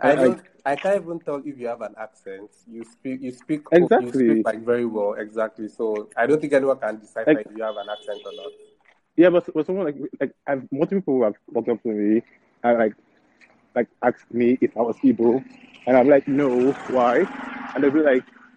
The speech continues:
Speaker 2: "Because of your accent." And I'm like, "I have an accent." Like, I, it, it's something that I just, I don't know, I've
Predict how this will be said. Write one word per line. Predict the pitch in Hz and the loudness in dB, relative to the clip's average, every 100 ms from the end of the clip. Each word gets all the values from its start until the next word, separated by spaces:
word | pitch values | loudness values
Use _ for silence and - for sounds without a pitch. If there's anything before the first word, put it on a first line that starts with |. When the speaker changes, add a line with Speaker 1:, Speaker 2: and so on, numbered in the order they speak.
| _ - | _ -10
Speaker 2:
"Because | 131 147 | -2 0
of | 131 | 2
your | 127 123 | 0 0
accent." | 120 120 | -2 -4
And | 131 | -6
I'm | 131 | -2
like, | 135 - _ _ _ _ _ _ _ - | -2 -4 _ _ _ _ _ _ _ 0
"I | 185 | 0
have | 440 | 0
an | 392 | -2
accent." | 147 139 143 381 - _ - | -6 -6 -6 -6 -10 _ -12
Like, | 139 - _ _ _ - | -12 -12 _ _ _ -6
I, | |
it, | 170 185 | -2 -2
it's | 170 - | -2 -2
something | 185 185 220 | -4 -4 -4
that | 160 143 | -2 -4
I | 120 | -4
just, | 117 139 123 - | -10 -10 -10 -6
I | |
don't | 135 120 | -4 -4
know, | 107 - _ _ _ _ _ - - | -8 -14 _ _ _ _ _ -20 -6
I've | 123 | -6